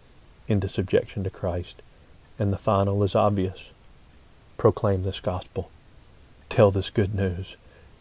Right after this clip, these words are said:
Beg people. Urge people. Persuade people. Those are words from our text.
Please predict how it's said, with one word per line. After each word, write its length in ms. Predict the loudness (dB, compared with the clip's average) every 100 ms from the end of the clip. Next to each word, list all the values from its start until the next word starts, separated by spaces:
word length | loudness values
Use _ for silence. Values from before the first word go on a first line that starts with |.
| 0
Beg 340 | 2 2 0 -8
people. 440 | -10 -10 -12 -14 -20 -20 -20 -20 2
Urge 440 | 4 4 2 0 -6
people. 440 | -6 -4 -4 -4 -10 -20 0
Persuade 600 | 4 4 4 4 4 0
people. 400 | 0 2 4 2 0 -2
Those 220 | 6 8 8
are 60 |
words 300 | 6 6 6
from 180 | 2 -2
our 120 | -4
text. 380 | 0 0 0 -2